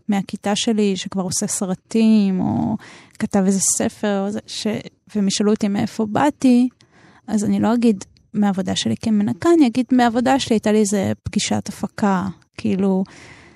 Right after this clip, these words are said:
נורא התביישתי. ו-, כי אני, אני חיה, אני חיה בסביבה של אנשים מאוד מוכשרים שעושים דברים מהממים, ולא הבנתי איך אני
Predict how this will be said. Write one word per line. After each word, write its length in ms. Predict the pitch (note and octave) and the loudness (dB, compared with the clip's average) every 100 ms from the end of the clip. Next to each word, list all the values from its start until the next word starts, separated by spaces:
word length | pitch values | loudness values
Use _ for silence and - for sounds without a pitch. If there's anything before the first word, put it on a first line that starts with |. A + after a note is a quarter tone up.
| _ _ _ _ - | _ _ _ _ 4
נורא 260 | A3+ G#3+ A3 | 6 8 6
התביישתי. 800 | A3+ F#3+ F#3 F3 - - A#3 F#3 - _ _ _ _ _ _ _ - - C4+ | 6 4 0 -2 -6 -4 -4 -6 -10 _ _ _ _ _ _ _ -20 -2 4
ו-, 680 | G#3+ G#3 G3+ G3+ A3 A3 G#3+ G#3+ G#3+ G#3+ G#3+ G3+ _ _ _ _ _ - _ _ _ _ - A3+ - | 4 4 2 2 2 2 4 4 4 4 0 -4 _ _ _ _ _ -20 _ _ _ _ -4 -4 -4
כי 200 | - G#3+ | -2 0
אני, 160 | G#3+ - | 0 0
אני 240 | G3+ G3 | -2 -2
חיה, 800 | - G#3 G#3+ B3 A#3+ A#3 A3 A3 A3 | -4 -4 -2 0 0 0 0 -2 -2
אני 180 | G#3 G3 | 0 0
חיה 260 | - A3+ | -2 -2
בסביבה 420 | C4 B3+ - G#3+ B3+ | 0 -2 -2 -2 4
של 140 | D#4 | 6
אנשים 340 | B3+ G#3+ C#4 | 6 6 6
מאוד 160 | C4+ C#4+ | 6 8
מוכשרים 520 | D4+ - - B3+ D4 | 6 4 0 6 6
שעושים 420 | - A3 - C4 | 6 0 2 4
דברים 280 | B3+ A3+ B3 | 4 4 4
מהממים, 680 | C4+ G#3 G3+ A3 C#4 G#3 F#3+ | 4 4 4 4 4 2 0
ולא 800 | G3 F#3+ F#3+ F#3+ F#3+ - - G#3+ | -4 -4 -6 -6 -8 -10 -10 -8
הבנתי 400 | A#3 C4+ C4+ C#4 | -2 2 2 0
איך 200 | C#4 - | -4 2
אני 360 | C4+ C#4 C#4+ | 4 6 6